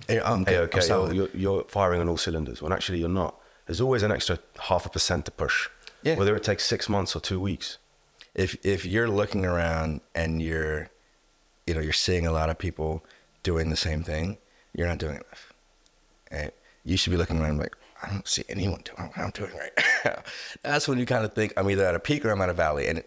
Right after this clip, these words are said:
Speaker 1: either one of them will inspire a change, right? Either what I'm doing, no one is doing because I'm doing it right, or no one's doing 'cause I haven't figured out how to do this yet. Okay,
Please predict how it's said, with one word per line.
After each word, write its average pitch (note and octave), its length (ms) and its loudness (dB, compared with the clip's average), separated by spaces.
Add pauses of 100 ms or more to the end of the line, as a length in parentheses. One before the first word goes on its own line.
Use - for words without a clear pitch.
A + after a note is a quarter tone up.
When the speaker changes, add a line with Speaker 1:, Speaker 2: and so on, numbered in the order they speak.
(220)
Speaker 1:
either A#2 220 2
one G#2+ 140 4
of F2+ 60 2
them D#2+ 360 0 (420)
will F2 200 2
inspire D#2+ 400 0
a - 40 0
change, - 400 -8 (680)
right? C#2 220 -4 (420)
Either F2 200 2
what F2+ 140 4
I'm G#2 120 2
doing, F2 480 0
no F2 320 0
one G2+ 140 2
is E2+ 140 -2
doing E2 360 0
because E2+ 200 -4
I'm D#2+ 80 -2
doing D#2 200 -2
it G#1 100 -4
right, E2+ 520 -2
or D#2+ 120 0
no E2 300 2
one's E2+ 240 0
doing D#2+ 240 0
'cause - 140 -4
I E2+ 40 -2
haven't D#2+ 180 -4
figured D#2+ 340 -4
out D2+ 220 -2
how F#2 80 -2
to D#2 100 -4
do - 260 -4
this - 260 -4
yet. - 280 -6 (1000)
Okay, D#2 440 0